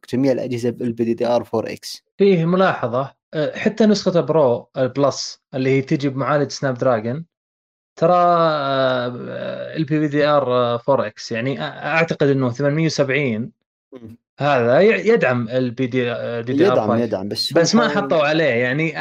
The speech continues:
Speaker 2: أنا
Speaker 1: مم.
Speaker 2: أعتقد إنه سالفة إنه يدعم المعالج لما يدعم، هذه شايلينها من المخ. أصلًا بنحط لكم فور إكس أرخص لنا
Speaker 1: هم مشترين
Speaker 2: ومشى
Speaker 1: ال-،
Speaker 2: الحال.
Speaker 1: ال-، الفور وناويين يركبون.
Speaker 2: إيه يا رجال، جيب حق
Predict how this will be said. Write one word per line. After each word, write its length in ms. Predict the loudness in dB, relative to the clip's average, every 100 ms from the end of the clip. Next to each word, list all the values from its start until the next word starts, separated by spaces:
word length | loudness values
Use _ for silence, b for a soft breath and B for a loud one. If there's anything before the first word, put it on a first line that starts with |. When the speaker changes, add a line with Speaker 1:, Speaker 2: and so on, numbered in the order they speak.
| 0
Speaker 2:
أنا 20 |
Speaker 1:
مم. 60 | 2
Speaker 2:
أعتقد 300 | 0 0 0
إنه 240 | 2 2 0 B B
سالفة 420 | 0 2 4 2
إنه 180 | 2 4
يدعم 380 | 4 2 2 0
المعالج 420 | 0 2 2 2
لما 220 | 4 4 4
يدعم، 400 | 4 2 2 -2 _ _
هذه 320 | -2 2 2
شايلينها 480 | 2 4 4 6 4 4
من 60 |
المخ. 380 | 4 4 0 0
أصلًا 400 | -2 2 0 0
بنحط 360 | -2 0 0 0
لكم 220 | 0 0
فور 220 | 2 4 2
إكس 180 | 2
أرخص 340 | -2 0 -4 -2
لنا 340 | -2 0 -2 -2
Speaker 1:
هم 180 | 0
مشترين 280 | 0 0 0
Speaker 2:
ومشى 220 | 2 2
Speaker 1:
ال-، 100 | 0
Speaker 2:
الحال. 400 | 0 0 0 -2 -2 -4
Speaker 1:
ال-، 120 | -4 -2
الفور 460 | -4 0 0 2
وناويين 320 | 2 2 0
يركبون. 560 | 0 -4 -6 -14 -4 0
Speaker 2:
إيه 420 | 4 6 6 4
يا 160 | 0 -6
رجال، 320 | 0 2 4
جيب 160 | 4 2
حق 200 | 4